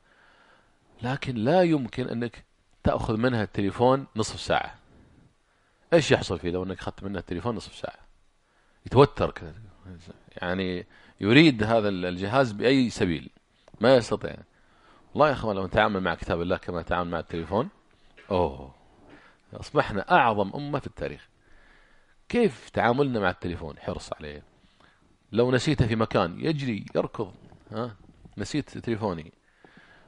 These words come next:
إذا، إذا ضعف الشحن، ها، وبالليل يحرص عليه يضعف الشحن، والصباح ياخذه.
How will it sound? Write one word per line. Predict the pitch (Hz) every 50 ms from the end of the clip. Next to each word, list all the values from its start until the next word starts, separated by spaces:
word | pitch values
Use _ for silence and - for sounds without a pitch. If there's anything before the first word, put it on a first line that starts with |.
| _ - - _ _ -
إذا، | - 117 113 113 123 123 123 120 127
إذا | 131 123 113 120 113 113 107
ضعف | 107 131 139 131 123 107 - - - - - - - - - _ _ _ _ - - - - -
الشحن، | - - - - - 110 - - 80 73 - - _ _ _ _ _ _ _ _ _ _ -
ها، | 95 92 98
وبالليل | 98 - - - - - 87 98 101 104 113 113 110 104 98
يحرص | 104 - - 98 92 - -
عليه | 95 101 101 98
يضعف | 90 87 98 95 - - -
الشحن، | - - - - - - - -
والصباح | - - - - - 101 107 - - 110
ياخذه. | 104 101 90 - - 87 80